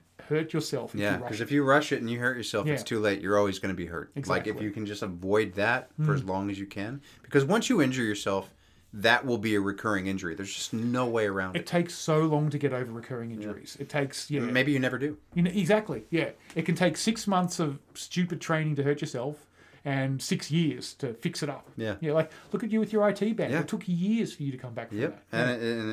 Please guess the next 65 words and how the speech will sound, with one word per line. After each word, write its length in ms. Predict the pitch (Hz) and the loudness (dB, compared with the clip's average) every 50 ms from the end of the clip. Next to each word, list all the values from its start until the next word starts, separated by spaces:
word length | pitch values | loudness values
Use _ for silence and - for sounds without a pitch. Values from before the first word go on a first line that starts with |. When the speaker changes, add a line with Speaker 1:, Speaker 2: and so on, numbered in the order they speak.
| 113 117 | -4 -2
Speaker 2:
and 80 | 113 | -2
it's 180 | 117 117 113 - | -2 -2 -4 -6
still 220 | - - 180 208 | -2 2 4 4
Speaker 1:
Mm. 40 | 208 | 4
Speaker 2:
like, 180 | 190 180 185 - - - - | 4 2 0 -2 -14 -10 -4
Speaker 1:
Mm. 140 | 156 160 151 | 0 0 0
Speaker 2:
it's 100 | 156 156 | 0 0
still 160 | - - 170 | 2 4 4
like, 120 | 156 139 156 | 4 4 4
if, 80 | 151 147 | 2 0
if 100 | 147 139 | 2 0
I'm 160 | 147 143 151 | 0 2 4
not 180 | 170 185 170 143 | 4 2 4 4
doing 220 | 127 127 139 147 | 4 4 6 6
the 100 | 147 131 | 6 6
right 240 | 123 123 127 127 127 | 6 6 6 4 2
things, 300 | - 135 139 139 117 104 | 0 0 0 0 2 2
I 80 | 123 | 0
still 320 | 123 123 - - 135 135 139 | 0 0 0 2 2 2 2
feel 340 | 139 - 127 131 151 151 127 | 2 2 4 4 6 6 6
it. 200 | 120 120 - - _ _ - 147 | 4 2 -2 -8 _ _ -2 0
Speaker 1:
Mm. 200 | 147 147 139 131 - | 0 0 0 0 2
Speaker 2:
And 220 | 120 120 123 120 | 4 6 6 6
I'm 100 | 123 120 | 6 6
like, 260 | 123 120 117 101 - - | 6 4 4 2 -4 -2
that's, 240 | 113 120 123 123 - | 2 2 2 2 4
that's 240 | - 135 127 127 | 4 4 6 6
my 180 | 139 131 123 120 | 8 8 8 6
cue 300 | 117 - - - 143 131 | 6 0 2 4 4 4
to 60 | 123 | 6
be 60 | - | 4
like, 120 | 117 110 98 | 2 2 4
"All 100 | 104 120 | 4 2
right, 80 | 131 127 | 2 2
well, 140 | 110 107 104 | 0 -2 -2
I 20 | |
better 140 | 98 104 104 101 | -2 -4 -4 -2
start 200 | - 123 113 98 | 0 -2 0 0
doing 120 | 110 110 | 0 0
the 60 | 110 110 | 0 2
right 180 | 110 110 107 - | 2 2 2 0
things." 180 | 135 123 107 | -2 -2 0
And 80 | 110 107 | 0 0
I, 60 | 110 - | 0 0
I 40 | 107 | -2
can 160 | - 117 104 | -4 -4 -4
hold 260 | 95 98 117 113 101 | 2 4 4 4 6
it 60 | 110 117 | 6 8
off, 380 | 156 202 156 98 90 - - _ | 8 8 8 6 2 -6 -12 _
but 220 | - 113 110 139 131 | 6 6 6 6 4
Speaker 1:
Mm. 20 | - | 0
Speaker 2:
it 180 | 113 117 113 - | 0 0 2 2
is 160 | 117 107 - - | 0 0 0 -4
always 340 | - 92 101 98 98 98 95 | -2 0 0 2 0 -2 -4
gonna 180 | - - 104 98 | -4 -6 -6 -4
be 100 | 98 98 | -6 -6
something 360 | - - 101 92 - 98 92 | -6 -6 -8 -8 -8 -10 -12
that's 160 | 95 92 - | -12 -14 -14
there. 240 | - 147 175 - - _ _ _ - | -14 -14 -14 -14 -16 _ _ _ -8
Speaker 1:
Yeah. 300 | 139 131 127 127 120 113 - _ _ | -6 -4 -4 -6 -8 -10 -14 _ _
Speaker 2:
Because 240 | - 107 98 117 98 | -10 -4 -2 0 2
I'm 100 | 107 101 | 2 2
an 80 | 101 98 | 4 4
asshole. 480 | 104 131 156 156 - - 90 - - - _ - | 4 4 4 2 0 -6 -8 -10 -10 -14 _ -2
Speaker 1:
<laughs> 100 | 175 | -2